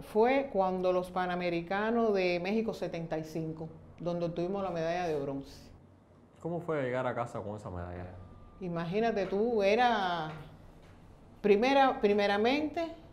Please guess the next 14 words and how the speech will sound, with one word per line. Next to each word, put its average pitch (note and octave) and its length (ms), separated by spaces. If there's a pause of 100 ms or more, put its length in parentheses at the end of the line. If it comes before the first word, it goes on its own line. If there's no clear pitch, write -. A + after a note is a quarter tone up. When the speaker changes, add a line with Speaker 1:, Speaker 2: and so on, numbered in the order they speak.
(320)
Speaker 1:
el G3+ 140
equipo A3+ 360
se B3 120
estaba A#3 320
preparando A#3 840 (400)
bajo F3+ 280
la E3+ 180
tutela G#3 380
de G#3+ 100
Manuel F3 360
Pérez G3 320
Propín, E3+ 440
el E3 140
gallego. C#3 500